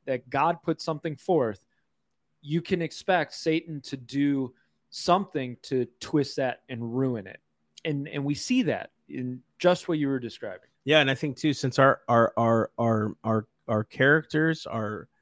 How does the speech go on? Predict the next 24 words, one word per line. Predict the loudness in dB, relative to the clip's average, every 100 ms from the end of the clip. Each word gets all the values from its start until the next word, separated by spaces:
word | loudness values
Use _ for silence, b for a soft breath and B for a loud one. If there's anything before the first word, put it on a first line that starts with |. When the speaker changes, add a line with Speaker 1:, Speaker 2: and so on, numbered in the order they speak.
| b b _
Speaker 2:
how | 4 6
we're | 4 4
hardwired | 6 6 6 4 4 0
from | -6 -4
God | 0 0 -2 -8 -4
is | -2 -2 -2 0
all | 2 2
about | 0 -2 -2 -4
dominion, | -4 -2 -2 0 0 -2 -6 _ _ _ _ -4
either | 0 2 2 0
taking | -2 -6 -2 0 0
dominion | 2 2 0 0
or | -4
submitting | -4 -4 0 0 0
to | 0 0
a |
dominion, | 0 0 0 -2 -2
right? | -2 -2 -2
That's | -10 -12
Speaker 1:
Yeah. | -4
Speaker 2:
kinda | -2 -2
how | -2
we're | -4
wired. | -4 -4 -2 0 -2